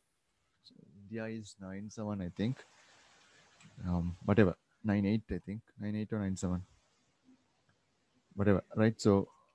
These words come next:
we're not going to really do that, right? So that is there. Phone is the address line one, let's say, uh, uh, Second Avenue, Anna Nagar,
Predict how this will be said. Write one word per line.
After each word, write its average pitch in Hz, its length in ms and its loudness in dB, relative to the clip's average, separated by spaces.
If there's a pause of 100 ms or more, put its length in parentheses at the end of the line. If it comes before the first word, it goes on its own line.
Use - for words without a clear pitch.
(180)
we're 110 80 -4
not 101 140 -2
going 107 140 0
to 101 80 2
really 107 260 4
do 107 140 2
that, 104 180 0 (220)
right? 123 220 -4
So 107 240 0
that 101 200 0
is 113 160 -2
there. 139 220 2 (640)
Phone 123 240 -2
is 120 120 -2
the 127 100 4
address 123 300 2
line 123 280 0
one, 113 320 2 (120)
let's 104 240 -2
say, 104 280 4
uh, 98 220 2 (2750)
uh, 92 140 -8
Second 104 440 0
Avenue, 101 360 2 (2500)
Anna 98 160 -2
Nagar, 98 320 -2